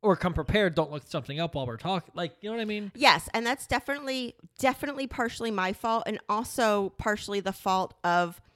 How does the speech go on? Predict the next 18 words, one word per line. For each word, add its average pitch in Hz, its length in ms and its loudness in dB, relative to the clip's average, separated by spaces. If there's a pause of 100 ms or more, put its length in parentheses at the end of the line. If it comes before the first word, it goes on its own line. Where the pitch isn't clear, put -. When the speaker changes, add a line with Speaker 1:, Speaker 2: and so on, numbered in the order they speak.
(360)
Speaker 2:
I 220 80 2
think 226 180 -2
a 226 60 -2
lot 208 140 0
of 208 60 -4
people 196 220 -4
will 180 80 -2
relate 175 320 -2
to 208 80 -10
the 202 100 -6
fact 180 300 -4
that 185 200 2 (420)
n-, 190 180 -6
with 208 180 -2
technology, 196 880 -2
you're 214 140 4
never 294 500 2
off. - 540 -2